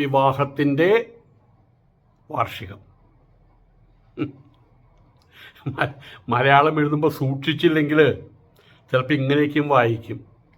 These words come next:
പിന്നെ അവിടെ എവിടെ ഒരു കോമ ഇട്ടാ it's okay. പക്ഷെ അവിടെ എവിടെ കോമ ഇടാനുള്ള ഒരു, ഒരു, ഒരു, ഒരു ഇടമില്ല. അപ്പൊ ശരിക്കും എഴുതേണ്ടത് എന്താണെന്നറിയാമോ?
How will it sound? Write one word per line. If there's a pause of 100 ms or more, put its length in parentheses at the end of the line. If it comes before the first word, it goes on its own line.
(1500)
പിന്നെ
അവിടെ
എവിടെ
ഒരു (120)
കോമ
ഇട്ടാ
it's
okay.
പക്ഷെ
അവിടെ
എവിടെ (120)
കോമ (120)
ഇടാനുള്ള
ഒരു, (460)
ഒരു,
ഒരു, (240)
ഒരു (160)
ഇടമില്ല. (800)
അപ്പൊ
ശരിക്കും
എഴുതേണ്ടത്
എന്താണെന്നറിയാമോ?